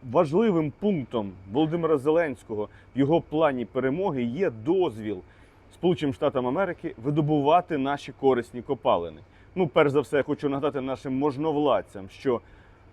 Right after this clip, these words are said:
всі надра належать українському народу у нас відповідно до Конституції,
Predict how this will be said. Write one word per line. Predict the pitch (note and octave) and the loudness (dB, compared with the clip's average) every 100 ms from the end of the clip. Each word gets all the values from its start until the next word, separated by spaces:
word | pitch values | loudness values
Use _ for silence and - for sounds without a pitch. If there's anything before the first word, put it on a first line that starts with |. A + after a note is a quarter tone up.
| - - | -20 -20
всі | - F#3+ F3 | -6 0 2
надра | D#3 D3 A#2+ G#2+ F2+ F2+ - _ - | 4 4 2 -2 -4 -6 -20 _ -6
належать | B2 D3 C3 - | 2 2 2 -2
українському | B2 B2+ A#2+ B2+ C3+ | -4 -4 -4 -4 -2
народу | A3 A#3+ C#3 | 0 0 -2
у | |
нас | B2 A2 | -4 -6
відповідно | G#2+ B2+ A#2 | -6 -6 -6
до | A2 | -6
Конституції, | A#2+ G#2+ A2 G#2+ F#2+ A2 G#2 | -10 -12 -10 -10 -10 -8 -8